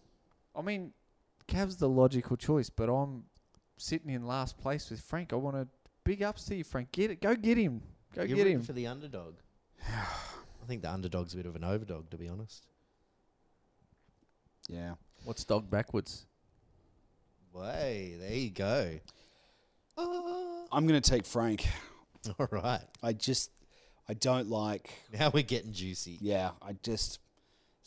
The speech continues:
Speaker 3: nothing excites me. I'm not even hard by looking at Cav's team.
Speaker 2: <laughs>
Speaker 3: There's another ping. Um, I just, yeah, I want, I want Cav to lose, so I'm gonna take Frank.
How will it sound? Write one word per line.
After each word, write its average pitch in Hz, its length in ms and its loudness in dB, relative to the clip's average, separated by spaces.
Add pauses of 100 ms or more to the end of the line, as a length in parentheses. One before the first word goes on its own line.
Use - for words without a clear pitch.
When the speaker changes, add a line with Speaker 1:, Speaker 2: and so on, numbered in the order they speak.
Speaker 3:
nothing 117 420 2
excites 98 480 0
me. 90 140 -6
I'm 92 120 -4
not 104 140 -2
even 90 140 -4
hard 85 320 -4
by 85 80 -4
looking 85 320 -8
at 82 160 -12
Cav's 82 260 -10
team. 80 300 -10 (340)
Speaker 2:
<laughs> - 360 -20
Speaker 3:
There's 104 180 0
another 95 180 2
ping. 90 380 -4 (400)
Um, 101 440 0 (1200)
I 110 100 0
just, - 640 -2 (920)
yeah, 90 300 -2 (180)
I 98 40 -6
want, 107 280 -2
I 110 40 -4
want 107 200 -2
Cav 92 200 -6
to 90 60 -8
lose, 85 440 -6 (420)
so - 140 -10
I'm 87 100 -6
gonna 90 80 -8
take 85 220 -12
Frank. 80 260 -12